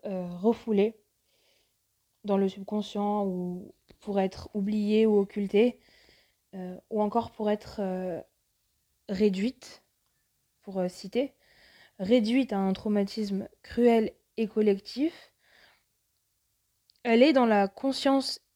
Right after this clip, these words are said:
et dans l'inconscience. Euh, selon l'expression de Rav Yeshurun,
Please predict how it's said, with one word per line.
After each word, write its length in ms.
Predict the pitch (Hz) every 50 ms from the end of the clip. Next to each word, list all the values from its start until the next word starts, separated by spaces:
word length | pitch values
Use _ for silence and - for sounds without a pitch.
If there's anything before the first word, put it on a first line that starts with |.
| _ -
et 100 | 302 311
dans 120 | 302 277
l'inconscience. 880 | 247 233 220 214 - 214 202 - - 208 233 269 - - - - - - _ _ _ _ _ _ _ _ _ _ _ _ _ _ _ _ _ _ _ _ _ _ _ _ -
Euh, 320 | 214 202 196 190 190 190 185 185 196 -
selon 240 | - - - 220 214
l'expression 400 | 214 214 - - 233 214 - 240
de 60 | 226
Rav 120 | 208 202 196
Yeshurun, 540 | 196 196 - - 202 196 220 254 277 302